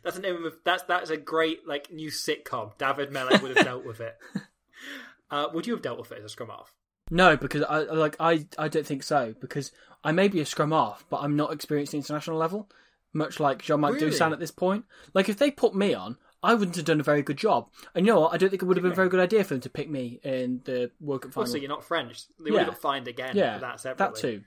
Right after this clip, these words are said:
Speaker 2: that too. I probably wouldn't have got to the point where they're allowed to pick me, but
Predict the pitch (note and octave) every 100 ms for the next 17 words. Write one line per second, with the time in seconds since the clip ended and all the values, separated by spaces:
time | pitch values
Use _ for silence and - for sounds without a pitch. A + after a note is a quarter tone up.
0 | _ E3+ F3+ C3+ G#2+ - B2 - D#3 C#3
1 | C3+ C3 - B2+ - - - _ _ -
2 | C3 - B2+ A2 A#2 A2+ A#2 A#2+ A#2+ A#2
3 | B2 B2 A#2+ F#2+ - - B2